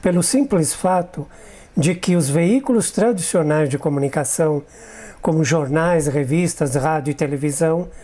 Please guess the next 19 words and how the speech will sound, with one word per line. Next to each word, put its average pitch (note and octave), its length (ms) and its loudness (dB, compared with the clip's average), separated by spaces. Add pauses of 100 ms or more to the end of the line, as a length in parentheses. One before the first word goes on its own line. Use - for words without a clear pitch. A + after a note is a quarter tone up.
(380)
estão G#3+ 440 2
em G#3+ 120 4
total F#3 560 0
decadência. D#3 840 -2 (560)
Se - 140 0
você F3 240 2
tem A#3+ 180 2
acompanhado E3+ 720 0
o E3+ 40 2
noticiário, D#3 760 0 (640)
você E3+ 280 2
está G#3+ 320 0
vendo D#3+ 560 0 (360)
a E3+ 120 0
crise E3+ 500 0
terminal F3 880 0 (360)
de D#3+ 120 2
alguns D3+ 280 2
jornais, F3 720 0